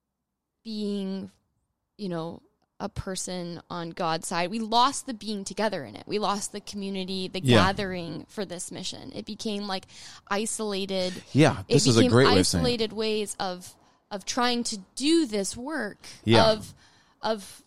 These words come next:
Speaker 1: really like, per-, like, be hopeful and in places of darkness and be, um,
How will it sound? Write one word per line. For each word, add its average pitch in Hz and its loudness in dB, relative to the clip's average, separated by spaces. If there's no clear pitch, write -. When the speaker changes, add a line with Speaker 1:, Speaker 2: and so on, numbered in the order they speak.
Speaker 1:
really 220 -6
like, 165 -12
per-, 220 -8
like, 202 -4
be 226 -8
hopeful 202 -2
and 185 -2
in 208 -2
places 190 -8
of 185 -10
darkness 156 -8
and 180 -4
be, 220 -6
um, 180 -6